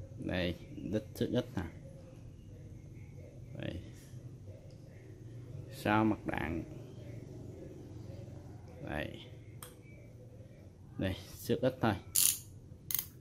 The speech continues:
Đây, nồi nữa đây. Ừ.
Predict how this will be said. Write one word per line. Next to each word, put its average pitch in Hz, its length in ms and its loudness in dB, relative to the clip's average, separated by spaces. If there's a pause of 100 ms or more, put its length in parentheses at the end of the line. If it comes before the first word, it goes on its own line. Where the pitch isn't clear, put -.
(1400)
Đây, 82 160 -2 (400)
nồi 82 200 2
nữa 98 140 4
đây. 104 160 8 (2500)
Ừ. 98 180 0